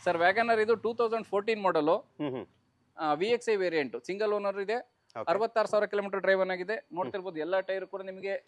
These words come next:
Speaker 1: above ಸೆವೆಂಟಿ ಪರ್ಸೆಂಟ್ ಇದೆ.
Speaker 2: ಹ್ಮ್ ಹ್ಮ್.
Speaker 1: ಎ ಸಿ, ಪವರ್ ಸ್ಟೀರಿಂಗು, ನಾಲ್ಕು ಪವರ್ ವಿಂಡೋ, ರಿಯರ್ ವೈಪರು, ಡಿಫಾಗರು, ಮ್ಯೂಸಿಕ್ ಸಿಸ್ಟಮ್ ಜೊತೆ ಈ ಗಾಡಿ ಬರುತ್ತೆ.
Speaker 2: ಓಕೆ.
Speaker 1: ಈ ವೆಹಿಕಲ್ ಯು ಪಿ ರಿಜಿಸ್ಟ್ರೇಷನ್ ಇದೆ. ಇದನ್ನ ನಾನು ಕರ್ನಾಟಕ ನಂಬರ್ ಜೊತೆ ಮೂರು ಲಕ್ಷ ಇಪ್ಪತ್ತು ಸಾವಿರ ರೂಪಾಯಿ ಫೈನಲ್ ಅಂತ ಕೋಟ್ ಮಾಡ್ಕೊಂಡಿದ್ದೆ ಸರ್.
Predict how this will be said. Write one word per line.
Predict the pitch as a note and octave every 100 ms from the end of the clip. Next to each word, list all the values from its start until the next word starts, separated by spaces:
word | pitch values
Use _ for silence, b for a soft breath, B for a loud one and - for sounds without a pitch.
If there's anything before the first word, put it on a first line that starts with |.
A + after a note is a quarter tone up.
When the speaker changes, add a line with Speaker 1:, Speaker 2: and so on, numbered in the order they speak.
| D3+
Speaker 1:
above | F3 F#3
ಸೆವೆಂಟಿ | E3+ F3
ಪರ್ಸೆಂಟ್ | F3+ E3+ F#3 E3
ಇದೆ. | D#3+ A3+
Speaker 2:
ಹ್ಮ್ | - _ B2+
ಹ್ಮ್. | G#2+ F#2 _ _ E3+
Speaker 1:
ಎ | G#3+
ಸಿ, | B3
ಪವರ್ | A3+ G#3+ G#3+
ಸ್ಟೀರಿಂಗು, | A3 G#3 G#3+ A3
ನಾಲ್ಕು | F3 F#3 G3
ಪವರ್ | E3+ F3 F#3+
ವಿಂಡೋ, | F#3+ G3+
ರಿಯರ್ | E3+ F#3 G3
ವೈಪರು, | F#3 F#3+ F#3+
ಡಿಫಾಗರು, | F3 F3+ F3+ F3 F#3
ಮ್ಯೂಸಿಕ್ | E3+ F#3 F#3+
ಸಿಸ್ಟಮ್ | F3+ - F3 F3
ಜೊತೆ | F3+
ಈ | D3+
ಗಾಡಿ | D3
ಬರುತ್ತೆ. | D3 C#3 A#2 F3+ - _ _ G#2+
Speaker 2:
ಓಕೆ. | - A#2 _ -
Speaker 1:
ಈ | G#3
ವೆಹಿಕಲ್ | A3+ A3 A3+
ಯು | G3 A3+
ಪಿ | A#3+
ರಿಜಿಸ್ಟ್ರೇಷನ್ | A3+ G#3+ G#3 G3+
ಇದೆ. | F#3+ A3+
ಇದನ್ನ | G3 G3
ನಾನು | G3 F#3 F3+
ಕರ್ನಾಟಕ | D3+ E3 G3+ G#3
ನಂಬರ್ | G3+ G3 F#3 E3+
ಜೊತೆ | F3+ F3 C3+ F#3 _ _ _ _ _ _ _ _ _ _ _ -
ಮೂರು | F#3+ B3 A#3+
ಲಕ್ಷ | -
ಇಪ್ಪತ್ತು | A3+ - G#3 -
ಸಾವಿರ | F#3+
ರೂಪಾಯಿ | F#3 G#3+
ಫೈನಲ್ | - E3+ F3+
ಅಂತ | F3 E3+
ಕೋಟ್ | - D3
ಮಾಡ್ಕೊಂಡಿದ್ದೆ | D#3+ C#3+ D3 C3 B2
ಸರ್. | F#3